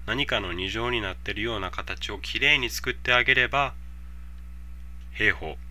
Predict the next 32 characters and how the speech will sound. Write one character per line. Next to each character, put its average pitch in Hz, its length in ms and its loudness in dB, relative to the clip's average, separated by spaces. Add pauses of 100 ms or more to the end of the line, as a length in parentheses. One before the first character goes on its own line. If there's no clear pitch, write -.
(120)
自 - 180 -2
然 101 220 2
数 - 180 -4
の 110 160 -4
平 113 260 2
方 113 220 -4
に 160 240 0 (220)
な 82 120 0
る 123 100 -2
っ - 20 -2
て - 180 -4
い 73 40 -2
う - 20 -4
こ - 120 -10
と - 120 -8
で 73 100 -8
す。 - 240 -6 (1120)
じ - 100 -4
ゃ 92 360 0
あ、 - 80 -6 (680)
六 107 340 -4
十 147 220 -2
三 135 380 -2
も 151 240 -2
こ - 140 -6
れ 104 100 0
と 107 260 -4
同 110 240 -2
じ 101 120 -2
よ 107 160 -2
う 95 40 -4
に 113 220 0